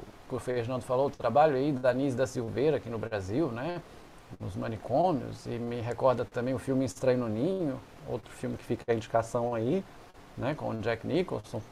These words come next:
que essa história da, da, da escovinha, o Ferdinando, tem uma coisa semelhante lá no filme, do Miles Forman, que tem um paciente mais ou menos assim, né?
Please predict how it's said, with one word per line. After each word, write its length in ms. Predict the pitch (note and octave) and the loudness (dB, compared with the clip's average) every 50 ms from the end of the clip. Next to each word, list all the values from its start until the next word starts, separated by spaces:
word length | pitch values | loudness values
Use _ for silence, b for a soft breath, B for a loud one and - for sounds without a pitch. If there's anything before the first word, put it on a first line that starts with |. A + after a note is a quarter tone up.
| - | 0
que 60 | - | 0
essa 200 | C3+ B2 - B2+ | 0 2 4 4
história 400 | B2 A#2+ - - B2+ C3 C3+ C3+ | 2 4 6 8 10 10 12 10
da, 480 | B2 A#2 B2+ B2 B2 B2+ B2 A#2+ A2+ A2+ A#2 - - - - | 10 12 10 10 10 10 8 6 6 4 2 -2 -12 -10 -6
da, 380 | - G#2+ A#2 A#2 A#2 A2+ A2+ | 0 4 6 6 8 6 6
da 120 | A2 G#2+ A#2 | 6 6 4
escovinha, 600 | A2+ - - - A2+ G#2 G2+ A2+ C3 F3+ G3+ F3 | 2 4 4 2 2 4 4 4 4 4 4 2
o 40 | C#3 | 2
Ferdinando, 480 | - C3+ B2 A#2 B2+ B2+ B2+ B2 A2+ - | 4 2 2 4 2 0 0 0 0 2
tem 120 | - C3+ | 2 2
uma 180 | C3 C3+ C3+ B2+ | 4 4 2 2
coisa 340 | B2 - - C#3+ C#3 B2 B2 | 0 2 4 4 4 4 4
semelhante 640 | - - D3+ D3 C#3 B2+ B2+ C3+ C#3 D#3 F#3+ E3 D3 | 2 4 4 6 6 8 8 6 6 4 2 4 4
lá 140 | C3+ C3 B2+ | 6 6 6
no 80 | B2+ | 4
filme, 400 | B2 - - C3 C3+ D3+ G3+ F3+ - - - - - - - - - - - - - - - - - - | 2 0 0 2 2 2 0 -2 -4 -8 -16 -20 -20 -20 -20 -20 -20 -20 -20 -20 -20 -20 -20 -20 -14 -10
do 120 | - G2+ G2+ | -8 -6 -6
Miles 380 | G2 G2+ G#2 G#2 A2 G#2+ - | -2 0 2 2 2 2 0
Forman, 440 | - - A#2+ A#2 C3 E3 F3 F3 D3 - B B B B B B - - - - | 0 4 6 6 6 6 4 0 -2 -6 B B B B B B -20 -20 -10 -8
que 100 | - A2 | -8 -4
tem 280 | - - A2+ A#2 A#2 | -2 -2 -4 -2 -2
um 160 | A2+ G#2+ G#2+ G2 - | -2 -2 -2 -2 0
paciente 520 | - A2+ G2+ - A#2 A2 A2 G#2+ G2+ - G#2 | 2 0 2 2 2 2 2 0 0 -2 -2
mais 340 | G#2 G#2 G#2 A2 A2 G#2+ G#2+ | -2 2 4 6 6 6 6
ou 80 | A#2 | 4
menos 240 | A2+ A2+ A2+ G#2 G#2 | 4 2 2 2 2
assim, 480 | G#2+ G2+ - - - A#2 B2 D#3+ A3 C4+ - - - - - - - - - - - - | 2 0 -2 -4 -2 0 2 2 2 0 -2 -8 -18 -20 -20 -20 -20 -20 -20 -20 -14 -10
né? 260 | G#2 G2+ G2+ B2 D#3 | -8 -6 -6 -6 -6